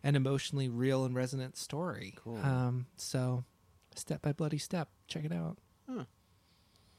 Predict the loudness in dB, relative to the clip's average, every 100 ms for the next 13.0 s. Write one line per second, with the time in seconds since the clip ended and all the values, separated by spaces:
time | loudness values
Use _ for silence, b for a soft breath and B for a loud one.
0 | b b b -20 -12 -8 -6 -4 -4 -4
1 | -4 -2 -2 -4 -8 -14 -20 -20 _ -10
2 | -6 -4 -4 -6 -4 -2 -2 -2 -2 -4
3 | -8 -8 -6 -8 -10 -14 -18 _ _ _
4 | _ _ _ _ _ _ -20 B B B
5 | B B -4 -4 -6 -10 -6 -6 -6 -8
6 | -6 -6 -6 -8 -8 -8 -8 -8 -8 -8
7 | -8 -8 -6 -8 -8 -8 -8 -10 _ b
8 | b b b b b _ _ _ _ _
9 | _ _ _ _ _ -20 b b 0 0
10 | 2 2 0 -2 -8 -14 -10 -6 0 0
11 | 2 0 -2 -4 -8 -2 -2 -2 -2 -2
12 | 0 0 0 0 0 2 2 0 -2